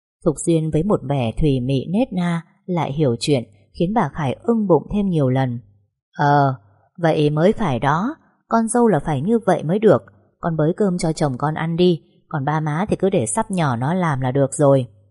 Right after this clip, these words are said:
Nói rồi bà lại quay sang gọi to, "Nụ à,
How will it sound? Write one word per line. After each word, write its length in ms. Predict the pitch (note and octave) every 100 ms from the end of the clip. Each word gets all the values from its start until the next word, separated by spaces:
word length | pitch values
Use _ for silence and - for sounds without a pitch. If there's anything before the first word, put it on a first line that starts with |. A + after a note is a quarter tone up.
| _ _ _ _ E3+
Nói 200 | D3+ G3
rồi 220 | F#3 C3+
bà 100 | C3
lại 160 | C3 -
quay 180 | D#3+ D#3+
sang 240 | D#3+ D3+
gọi 180 | D3 A2
to, 300 | - D3 D3 - _ _ -
"Nụ 160 | F3
à, 380 | - E3+ E3 C#3